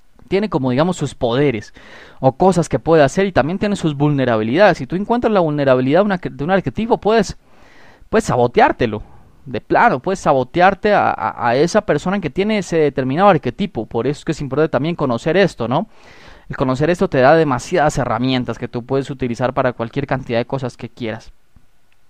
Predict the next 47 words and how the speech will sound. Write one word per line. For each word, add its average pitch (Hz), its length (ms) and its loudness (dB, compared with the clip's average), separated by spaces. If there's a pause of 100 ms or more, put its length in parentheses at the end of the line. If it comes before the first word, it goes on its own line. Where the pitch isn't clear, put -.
(600)
Anónimo 214 380 2
Encantador 170 480 2
me 175 120 0
dice, 185 360 -4 (140)
lo 156 140 0
que 143 100 -6
quiero 240 220 0
preguntarte 175 840 0
es 165 140 -4
que 151 280 -2
si, - 220 -8
aunque 127 280 -2
en 123 80 -2
mi 123 40 0
naturaleza 123 560 0
no 151 140 -2
esté, 135 360 -4 (520)
ser 180 240 0
un 190 100 2
rebelde, 135 560 2
pues 117 140 -6
no 117 100 -6
soy 135 120 -8
capaz 135 260 2
de 143 80 -2
lanzar 131 320 -2
ni 139 80 -4
un 127 120 0
nega 131 260 2
para 117 220 2
no 127 80 0
ofender 127 320 -2
a 120 60 -2
nadie, 123 320 0
¿debo 156 260 2
de 180 100 2
resignarme 143 640 0
a - 20 2
mi 160 120 -2
suerte 151 380 2
y - 20 -4
buscar 139 320 -2
chicas 160 280 -2
menos 156 240 -6
atractivas 131 600 0
o 127 60 -8
puedo 147 400 2